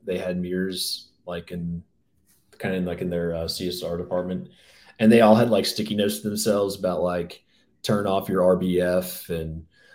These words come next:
like, all these other things whenever someone calls." So,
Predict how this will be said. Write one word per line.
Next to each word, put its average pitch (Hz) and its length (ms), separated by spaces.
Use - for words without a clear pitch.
like, 87 180
all 95 120
these 95 180
other 95 200
things 104 440
whenever 90 360
someone 90 300
calls." 90 540
So, 85 320